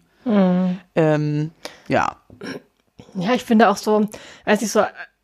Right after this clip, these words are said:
Speaker 1: als Jugendliche oder natürlich auch als Kind, als Jugendliche und dann irgendwie so als sehr junge Erwachsene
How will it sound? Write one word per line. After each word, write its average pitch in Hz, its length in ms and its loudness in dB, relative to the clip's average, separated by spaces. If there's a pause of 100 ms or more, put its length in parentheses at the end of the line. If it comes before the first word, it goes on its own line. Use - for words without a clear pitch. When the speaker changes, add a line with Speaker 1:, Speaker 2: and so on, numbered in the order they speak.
(160)
Speaker 1:
als 208 340 -4
Jugendliche 226 840 2
oder - 200 0
natürlich 202 260 0
auch 185 80 2
als 185 200 0
Kind, 254 260 2
als 214 180 -6
Jugendliche 226 440 0
und 196 100 2
dann 185 200 0
irgendwie 185 220 -4
so 190 100 -2
als 180 140 -4
sehr 214 120 4
junge 214 160 2
Erwachsene 208 480 0